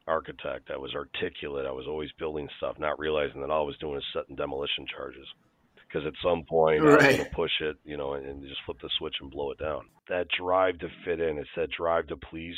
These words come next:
Speaker 1: people. You, you don't think of yourself first. You're, you're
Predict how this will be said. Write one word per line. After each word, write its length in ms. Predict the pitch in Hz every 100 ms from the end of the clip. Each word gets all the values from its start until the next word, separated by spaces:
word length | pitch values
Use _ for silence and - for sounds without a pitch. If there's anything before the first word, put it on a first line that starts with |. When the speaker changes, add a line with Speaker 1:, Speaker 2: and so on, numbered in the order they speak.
| -
Speaker 1:
people. 480 | 71 67 - - - -
You, 240 | 87 82 85
you 140 | 80 80
don't 320 | 73 87 90 -
think 220 | 87 80
of 100 | 76
yourself 500 | 76 - - 85 78 -
first. 280 | 82 76 71 - 76
You're, 140 | 73
you're 380 | 76 73 73